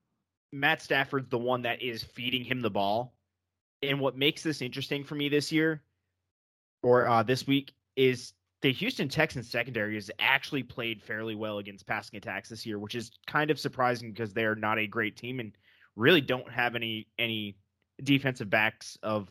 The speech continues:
of note. So I'm actually expecting, uh, Matt Stafford to come out here, light up that Houston, uh, secondary, and, uh, really continue to excel in that Rams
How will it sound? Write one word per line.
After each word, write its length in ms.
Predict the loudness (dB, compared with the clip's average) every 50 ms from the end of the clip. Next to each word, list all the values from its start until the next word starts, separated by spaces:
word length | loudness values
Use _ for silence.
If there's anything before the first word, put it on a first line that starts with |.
| -14 _ -2
of 220 | -2 -2 -2 -2
note. 360 | -2 0 2 2 2 0 -4 -8 _ _ _ _ _ _ _ _ _ _ _ _ _ _ _ _ _ _ _ _ _
So 260 | -8 0 4 6 6
I'm 280 | 8 8 6 6 4 0 -6 _ _ _ 0
actually 340 | 2 2 2 2 0 0 0
expecting, 760 | 0 -2 -2 0 2 2 2 0 -2 -2 -2 -2 -4 -8 -12 -10 _ -2
uh, 440 | 0 2 2 2 0 -2 -2 -4 -8 -10 _ _ _ _ _ _ _ _ _ _ _ _ _ _ _ _ _ _ _ _ -10
Matt 280 | -2 0 2 2 2 2
Stafford 320 | 0 0 0 0 0 -4
to 40 | -4
come 160 | -4 -2 -2
out 160 | -2 -2 -2
here, 240 | -2 0 0 0 -2 -2
light 300 | -2 0 4 4 6 6
up 180 | 6 4 2 0
that 200 | -2 -2 -2 -4
Houston, 600 | -8 -8 -8 -8 -6 -6 -6 -6 -6 -6 -10 -12 -16 _ _ _ _ _ _ _ _ _ _ _ _ _ _ _ _ _ _
uh, 240 | -4 -2 0 0 0
secondary, 760 | 0 2 0 0 2 4 4 6 6 6 6 4 2 2 0
and, 360 | 0 0 0 0 -2 -2 -2
uh, 260 | -2 0 0 0 -2 -4 -6 _ _ _ _ _ _ _ _ -14
really 480 | -8 -2 2 4 4 6 4 4 0 -2 -8 _ _ _ -8
continue 580 | -8 -8 -8 -4 0 2 2 2 2 0 -2
to 220 | 0 2 4 6 6
excel 480 | 4 4 0 0 4 4 6 6 4
in 100 | 2 2
that 260 | 4 4 4 4 4
Rams 480 | 4 4 4 4 4 2 -2 -4 -6 -6